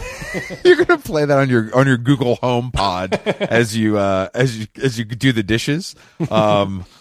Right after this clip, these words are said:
Speaker 1: <laughs> damn, that's funny. That's something to think about. It really is something to think
Speaker 2: It
Speaker 1: about.
Speaker 2: is.
Speaker 1: As we hurdle towards a worse future, you know, how can we make it better
Speaker 2: Mm-hmm.
Speaker 1: with f-, drive, drive time style morning radio?
Speaker 2: Sound off on the comments. Let us know what you think in the Discord.
Speaker 1: Um,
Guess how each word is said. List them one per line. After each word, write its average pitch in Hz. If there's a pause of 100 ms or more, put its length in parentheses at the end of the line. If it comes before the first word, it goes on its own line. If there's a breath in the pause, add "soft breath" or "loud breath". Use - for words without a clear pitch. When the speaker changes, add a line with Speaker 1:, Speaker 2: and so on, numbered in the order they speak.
Speaker 1:
<laughs> -
damn, 131
that's 127
funny. 113
That's 120
something 180
to 131
think 135
about. 62
It 113
really 143
is 135
something 107
to -
think 98
Speaker 2:
It 95
Speaker 1:
about. 85
Speaker 2:
is. 113
Speaker 1:
As 143
we 143
hurdle 120
towards 110 (260)
a 98
worse 101
future, 80
you 95
know, 92
how 120
can 110
we 101
make 98
it 82
better 78 (180 soft breath)
Speaker 2:
Mm-hmm. 156
Speaker 1:
with 90
f-, - (120)
drive, 98
drive 113
time 101
style 95
morning 95
radio? 85
Speaker 2:
Sound 262
off 175
on 151
the 139
comments. 143 (300)
Let 170
us 175
know 175
what 156
you 147
think 147
in 139
the 131
Discord. 135
Speaker 1:
Um, 110